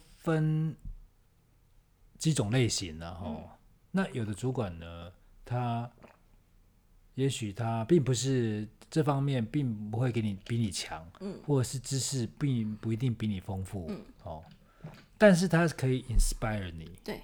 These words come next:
Speaker 1: 对，那我觉得，
Speaker 2: 这个很重要。
Speaker 1: 我觉得这是一，这是一种，
Speaker 2: 嗯。
Speaker 1: 他可能算是你的，他可以，他可以，他有他的方式去鼓励你，
Speaker 2: 嗯。
Speaker 1: 或者是协助你。
Speaker 2: 嗯。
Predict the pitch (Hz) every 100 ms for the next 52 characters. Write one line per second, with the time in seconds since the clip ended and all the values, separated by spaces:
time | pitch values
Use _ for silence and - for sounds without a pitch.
0 | - 98 82 95 139 185 139 117 151 185
1 | 233 - - 139 113 135 170 143 156 135
2 | 131 - - 165 143 143 113 98 82 -
3 | - - - - 190 131 107 107 160 120
4 | 147 117 90 92 107 - - 170 160 151
5 | 120 107 95 - _ _ _ _ - -
6 | _ _ _ _ _ _ _ 180 180 170
7 | 147 151 - - 170 180 - - - -
8 | 139 - - 139 107 175 156 147 135 123
9 | 139 117 131 - 98 117 123 101 90 92
10 | 147 117 104 135 - 104 101 139 110 87
11 | 78 185